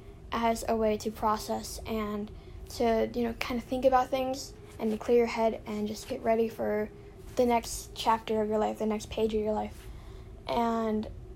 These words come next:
it can be a little bit unhealthy because it's hard to, uh, convey your emotions if all you've been doing all your life is sleeping them off, um, which is something that, you know, I,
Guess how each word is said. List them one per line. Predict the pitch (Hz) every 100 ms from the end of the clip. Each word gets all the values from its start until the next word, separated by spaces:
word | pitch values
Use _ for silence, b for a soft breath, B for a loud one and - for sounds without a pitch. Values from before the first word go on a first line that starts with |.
| -
it | 277 269 -
can | - 269 294
be | 320 330 339
a | -
little | 240 247
bit | 277 285
unhealthy | 254 220 214 214 208 -
because | 226 226 220 214 220 - - - - -
it's | 240 220 - -
hard | - - 226 233 226
to, | - 220 214 208 - B B B B B B B - - - -
uh, | 233 233 220 -
convey | - 262 233 233 233 220 -
your | 226 226
emotions | 220 220 220 226 214 214 -
if | 220 214
all | 220 214
you've | 214
been | 220
doing | 220
all | 220
your | 214
life | 208 214 - -
is | 220 220 - -
sleeping | - 240 214 220
them | 208
off, | 202 208 220 - - - - - -
um, | 233 233 220 214 214 - B B B B - -
which | 247 240
is | 233 233 - - - - -
something | 330 311 285 269
that, | 247 226 214 - B B B B -
you |
know, | 233 -
I, | 233 226